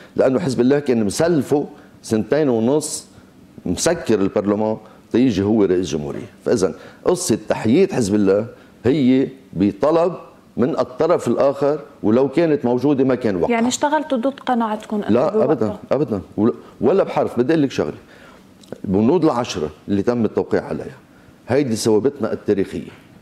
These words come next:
Speaker 1: كقوات لبنانية. إذا اليوم بدنا نطلع بالبنود العشرة، بنتبنى العشرة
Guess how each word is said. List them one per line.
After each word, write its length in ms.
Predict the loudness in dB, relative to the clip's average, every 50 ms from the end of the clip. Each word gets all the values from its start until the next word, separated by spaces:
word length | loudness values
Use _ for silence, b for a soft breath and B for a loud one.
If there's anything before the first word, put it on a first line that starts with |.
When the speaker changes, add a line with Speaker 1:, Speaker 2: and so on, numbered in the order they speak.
| _ _ -16 -4 -4
Speaker 1:
كقوات 440 | -4 -2 0 2 2 2 0 0 -4
لبنانية. 420 | -4 -4 -6 -8 -8 -12 -18 -20 -20 -20 B B B B B B B B B B -10 -2
إذا 220 | -2 0 2 2 0
اليوم 480 | 2 4 2 4 4 2 2 0 -2 -6 -8 -16 -20 -20 -20 -20 -20 -18 -6
بدنا 320 | -2 -2 0 0 2 0 0
نطلع 400 | 0 0 0 0 0 2 2 2
بالبنود 680 | 2 2 0 0 0 -2 -2 0 0 0 2 2 0
العشرة، 520 | 0 0 -2 -2 -4 -2 0 0 0 0 -2 B B B B B
بنتبنى 600 | 0 0 0 0 -2 -2 -2 0 0 2 2 2
العشرة 500 | 2 2 0 -2 -2 -2 -2 -2 -2 -2